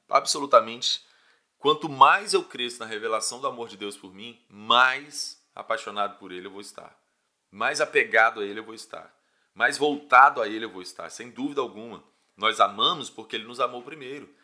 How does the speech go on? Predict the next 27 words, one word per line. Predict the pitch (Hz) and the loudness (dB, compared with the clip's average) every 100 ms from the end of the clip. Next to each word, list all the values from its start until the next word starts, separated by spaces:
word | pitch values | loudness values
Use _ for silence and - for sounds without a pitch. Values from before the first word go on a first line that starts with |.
| _ _ - | _ _ -16
Então, | 107 151 | -4 -2
quando | 160 151 | 0 0
eu | 147 | -2
conheço | 147 127 123 180 202 - 110 104 | -2 -2 6 6 6 0 -4 -6
e | 110 | -6
obtenho | 123 113 - 139 | -8 -10 -4 -2
a | 151 | -2
revelação | 135 120 110 - 113 | -4 0 0 -2 -4
do | 107 | -2
amor | 104 101 117 180 175 135 | -2 -2 4 4 6 0
incondicional | 120 120 - 113 98 98 101 | -10 -14 -10 -8 -2 -2 -2
e | |
eterno | 98 - 120 160 151 | -6 -6 -2 -2 -4
de | 139 | -12
Deus, | 98 123 143 101 - - _ _ _ _ _ - | 0 2 2 0 -12 -18 _ _ _ _ _ 6
automaticamente | 131 147 135 123 117 117 101 101 101 | 6 6 2 2 0 -4 -6 -8 -12
eu | 101 | -14
me | |
submeto | - 101 92 90 87 | -14 -14 -16 -16 -16
a | 82 | -16
ele. | 78 76 _ | -18 -20 _
Automaticamente | - 120 120 110 - 101 101 110 | 0 0 2 -2 -2 -10 -10 -12
eu | |
quero | - 101 98 | -8 -8 -8
estar | - 90 | -14 -16
com | 87 | -18
ele. | 80 76 | -20 -20